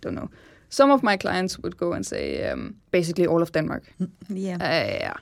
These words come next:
Speaker 1: Um, and I'll just sit there like, um, you need to know who you're talking to, because if you truly understand the specific person you're s-, you're talking to, you cannot ever make something boring.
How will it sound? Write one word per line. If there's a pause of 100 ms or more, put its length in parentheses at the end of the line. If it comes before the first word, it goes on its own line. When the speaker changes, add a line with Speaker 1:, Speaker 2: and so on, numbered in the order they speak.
(1040)
Speaker 1:
Um,
and
I'll
just
sit
there
like,
um,
you
need (240)
to
know (240)
who
you're
talking
to,
because
if
you
truly
understand (380)
the
specific
person
you're
s-, (200)
you're
talking
to, (680)
you
cannot (280)
ever
make
something
boring.